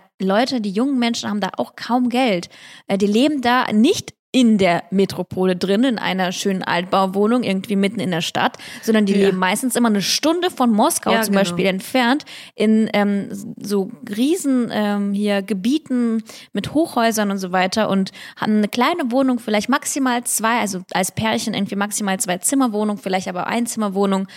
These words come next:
Speaker 2: Mhm.
Speaker 1: ähm, und müssen dann eine Stunde immer reinfahren in die Stadt. Also das ist das Leben von jungen Menschen, äh, so in den Metropolen. Die leben nicht mittendrin in der City. Das kannst du dir kaum leisten, außer du hast natürlich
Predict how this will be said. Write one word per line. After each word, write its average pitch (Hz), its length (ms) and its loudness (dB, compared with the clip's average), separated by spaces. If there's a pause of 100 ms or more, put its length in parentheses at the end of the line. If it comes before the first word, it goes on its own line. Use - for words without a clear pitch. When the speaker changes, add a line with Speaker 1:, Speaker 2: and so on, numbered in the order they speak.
(160)
Speaker 2:
Mhm. 165 60 -4 (120)
Speaker 1:
ähm, 185 400 2
und 202 140 0
müssen 226 240 0
dann 208 100 0
eine 196 120 -2
Stunde 233 340 0
immer 208 180 -2
reinfahren 196 380 -2
in 185 80 -4
die 185 80 -6
Stadt. 175 320 -2 (240)
Also 190 160 2
das 226 160 2
ist 254 100 -4
das 208 160 -2
Leben 214 220 0
von 190 160 -6
jungen 220 340 2
Menschen, 196 400 -2 (300)
äh, 185 180 2
so 180 220 0
in 190 200 0
den 185 120 2
Metropolen. 175 640 -2
Die 190 100 2
leben 220 280 4
nicht 185 180 -2
mittendrin 190 500 0
in 180 100 0
der 170 120 0
City. 190 260 -4
Das 175 160 -4
kannst 196 240 -2
du 208 60 -4
dir 190 100 -2
kaum 220 340 2
leisten, 208 360 2
außer 185 180 -2
du 190 80 2
hast 185 80 0
natürlich 190 380 -4